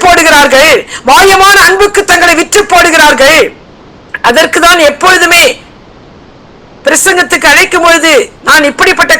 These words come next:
காரியத்தை சொல்வது வழக்கம். வாலிப தங்கச்சி, வாலிப தம்பி, உன்னுடைய அன்பை மற்றவர்களுக்கு விற்று போடாதே. மாயமான அன்புக்கு உன்னை விற்று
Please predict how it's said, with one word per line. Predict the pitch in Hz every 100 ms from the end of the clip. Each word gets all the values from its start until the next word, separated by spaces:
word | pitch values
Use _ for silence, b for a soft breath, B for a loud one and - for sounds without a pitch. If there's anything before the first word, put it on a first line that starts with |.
| 311
காரியத்தை | 320 359 339 320 285
சொல்வது | 311 320 320 285
வழக்கம். | 311 330 320 254
வாலிப | 302 349 339 339
தங்கச்சி, | 302 349 - 370 339 - B B
வாலிப | 269 359 381 339 330
தம்பி, | 330 359 381 285 - - - - - 247
உன்னுடைய | 330 339 311
அன்பை | 311 392 392 339
மற்றவர்களுக்கு | 320 - 392 370 349 - 311
விற்று | 311 - 415 359
போடாதே. | 330 311 277 285 277 - - - - - - - - - - - - 226
மாயமான | 302 370 370 381 403 359
அன்புக்கு | 381 392 392 370 330
உன்னை | 302 320 294
விற்று | 311 -